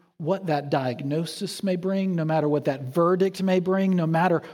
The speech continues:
what that trial may result in in your life, you have the unshakable joy that the Lord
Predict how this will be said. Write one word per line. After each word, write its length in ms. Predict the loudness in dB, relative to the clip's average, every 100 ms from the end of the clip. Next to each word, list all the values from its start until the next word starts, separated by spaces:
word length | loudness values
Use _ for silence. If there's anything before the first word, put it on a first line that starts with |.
| -2
what 260 | 2 2
that 200 | 2 -4
trial 640 | -4 -4 2 4 4 4 4
may 160 | 2
result 420 | 2 2 2 2
in 80 | 2
in 140 | 0 2
your 140 | 2
life, 200 | 4 2 0
you 260 | 2 2
have 440 | 2 2 4 2 2
the 120 | -2
unshakable 600 | -2 0 0 0 0 0
joy 640 | -2 -2 0 2 2 0 -2 -10 -16 -6
that 360 | -4 -4 -6 -2
the 120 | 0
Lord 520 | 2 4 4 4 2